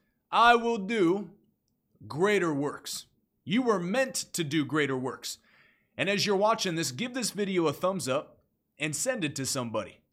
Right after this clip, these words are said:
Someone that needs to know that there's power in the Holy Ghost to do great works in the earth for the advancement of God's kingdom. Good morning, Kimberly and John.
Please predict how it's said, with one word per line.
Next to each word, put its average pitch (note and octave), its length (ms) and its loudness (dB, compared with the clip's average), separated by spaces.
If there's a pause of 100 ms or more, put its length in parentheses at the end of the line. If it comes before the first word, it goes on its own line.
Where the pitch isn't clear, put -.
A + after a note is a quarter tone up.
(120)
Someone A3+ 420 -2
that G3 120 -2
needs G3 240 -2
to F3 80 0
know F3+ 220 0
that D3 180 -4
there's D3 240 -2
power G3 560 -2
in E3+ 80 -6
the C#3 140 -4
Holy E3+ 280 -6
Ghost A#2+ 440 -10 (340)
to D#3+ 140 -2
do F#3+ 160 -2
great F#3+ 340 0
works G3 300 0
in D3 100 -2
the C3+ 140 0
earth D3+ 280 -2 (400)
for D#3 160 -4
the D3+ 160 2
advancement D3 540 -2
of C3+ 80 -6
God's C#3+ 300 0
kingdom. C3 340 -6
Good F#3+ 140 -2
morning, G#3+ 260 -2
Kimberly C3+ 520 -6 (420)
and A2+ 180 -6
John. D#3 560 -2